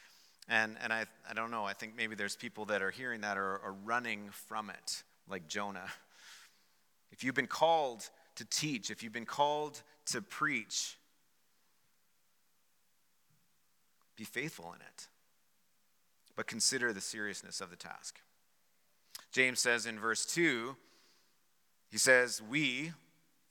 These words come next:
all stumble." He's including himself in this. "We all stumble." So beyond just the teachers,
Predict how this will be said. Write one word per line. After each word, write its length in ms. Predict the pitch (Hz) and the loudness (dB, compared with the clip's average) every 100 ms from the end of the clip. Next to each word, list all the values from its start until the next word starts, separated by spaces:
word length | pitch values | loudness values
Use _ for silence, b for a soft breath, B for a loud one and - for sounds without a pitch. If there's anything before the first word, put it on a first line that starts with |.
| - | 4
all 240 | 131 131 | 6 6
stumble." 380 | - 147 139 98 | 2 2 0 -4
He's 160 | 107 113 | -4 -6
including 480 | 113 147 147 135 | -6 -4 -2 -2
himself 680 | 123 113 - 123 120 113 - 123 | -4 0 4 6 6 2 -10 -8
in 160 | 120 | -6
this. 260 | 107 92 120 | -2 -2 -4
"We 260 | 117 131 | 0 2
all 540 | 139 127 131 127 131 - | 4 2 2 -2 -6 -4
stumble." 680 | - - 139 135 120 82 - - _ _ _ _ - - _ B B B | 2 4 6 4 2 -6 -10 -20 _ _ _ _ -20 -20 _ B B B
So 160 | - 156 | 6 6
beyond 460 | 127 139 151 165 156 | 8 8 10 8 4
just 160 | 151 | -2
the 80 | 160 | -2
teachers, 720 | - 185 - 113 131 - - | 0 0 2 0 4 4 2